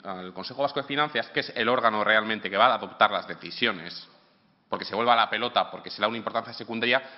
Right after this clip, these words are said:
sé lo que defendió la Diputación Foral de Guipúzcoa y el Departamento de Hacienda, que fue que se creara. Yo he dicho que estoy un poco pesimista porque lo que oigo ahora, después de, es cierto, una indefinición durante la campaña en torno a la ley y el desarrollo,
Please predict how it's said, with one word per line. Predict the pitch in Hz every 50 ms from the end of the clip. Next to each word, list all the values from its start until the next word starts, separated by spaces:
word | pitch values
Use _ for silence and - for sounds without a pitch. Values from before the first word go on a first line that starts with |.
| - _
sé | - - - 170 175 180
lo | 156 -
que | 113
defendió | 107 - 110 104 107 104
la | 95 92
Diputación | 90 98 92 - - - 107 95
Foral | - - 92 90 87
de | 90
Guipúzcoa | 90 85 - - - - - - - - - _ _ _ _
y | - 104
el | 101
Departamento | 101 92 101 - - 95 95 95 85 85
de | -
Hacienda, | - - 135 147 127 - - - - _ _ _ _ _ _ _ _ _ _ _ _
que | -
fue | - 123 127 -
que | -
se | - 147 -
creara. | - 95 104 131 127 - - - - - - _ _ _ _ _ _ _ _ _ _ _ _ _ _ _ _ _ _ _ _ _ _ - - _ _ _ _ _ _ _ _ _ _ _ _ _ _ _ _ -
Yo | - 113 120
he | 127
dicho | 139 - - - 113
que | - 92
estoy | - - 113
un | 107
poco | 131 131 131 131
pesimista | 139 - - 143 156 160 160 - - 156 165 - -
porque | - 107 208 - -
lo | 196 - -
que | - - 104
oigo | 113 131 139 135 147
ahora, | 147 160 165 143 110 87 - 90
después | 92 90 - - - 113 120 123 - - - - 104
de, | 101 98
es | 107 - -
cierto, | - 143 151 170 160 - - 98
una | 95 98 104
indefinición | 107 104 110 110 - 120 110 107 101 - - 139 156 170 160 127 101 92 - - 95
durante | 101 98 98 92 92 - 101
la | 98 98 95
campaña | 98 95 101 101 131 151 151 127
en | 104 98
torno | 95 101 101 101 98 95
a |
la | 92 92 92 104
ley | 127 147 143 120
y |
el | 98 92
desarrollo, | 90 90 - 104 95 98 123 147 156 156 151 147 202